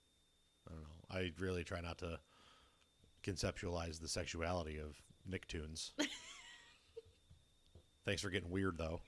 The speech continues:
Speaker 2: You're welcome. That's why you want me here.
Speaker 1: Oh, boy. <laughs> Um, yeah, this is tough.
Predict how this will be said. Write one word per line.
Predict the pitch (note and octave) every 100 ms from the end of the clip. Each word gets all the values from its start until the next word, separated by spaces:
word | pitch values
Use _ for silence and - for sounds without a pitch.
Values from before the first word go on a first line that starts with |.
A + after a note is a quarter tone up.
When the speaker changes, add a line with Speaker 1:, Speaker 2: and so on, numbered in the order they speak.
| -
Speaker 2:
You're | E4+ D4 -
welcome. | - - F#4 - - - - - - - - - - - - - - - _ - - - - - - - - - - -
That's |
why | D#4 C#4+
you | D#4
want | D4+ D#4 C#4
me | C#4+
here. | C#4+ C#4 D#4+ F#4+ - - - -
Speaker 1:
Oh, | - - -
boy. | - - - - A4+ C5 C#5 C#5 - - - - - - - - - - - - - - - - _
<laughs> | -
Um, | A#2 C3 C#3+ D3+ C3+ - - - - - - - - - - - _ - - _ _ _ - - -
yeah, | A#2+ C3+ C#3+ - A2
this | A2+
is | G#3 F3+
tough. | - A#2 B2 - -